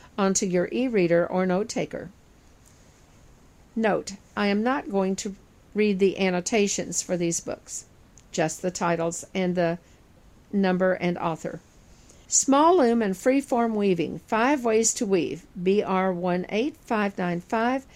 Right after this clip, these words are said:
by Barbara Matheson, one volume. One hundred and one Designer One Skein Wonders, B R one eight three seven eight by Judith Durant, three volumes. Fifty Sensational Crochet Afghans and Throws,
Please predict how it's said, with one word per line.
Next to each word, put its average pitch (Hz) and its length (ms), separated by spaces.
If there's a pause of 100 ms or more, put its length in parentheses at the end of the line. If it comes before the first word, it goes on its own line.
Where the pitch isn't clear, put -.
(240)
by 240 120
Barbara 240 400
Matheson, 202 840
one 190 240
volume. 185 540 (880)
One 262 200
hundred 349 240
and 285 120
one 233 220
Designer 220 540
One 196 260
Skein 196 380
Wonders, 240 500
B 214 340
R 226 460 (280)
one 208 360
eight 214 260
three 208 220
seven 190 460
eight 196 320
by 190 180
Judith 208 420
Durant, 226 520 (460)
three 277 280
volumes. 196 680 (1700)
Fifty 359 400
Sensational 240 880
Crochet 208 500
Afghans 185 460
and 196 160
Throws, 262 520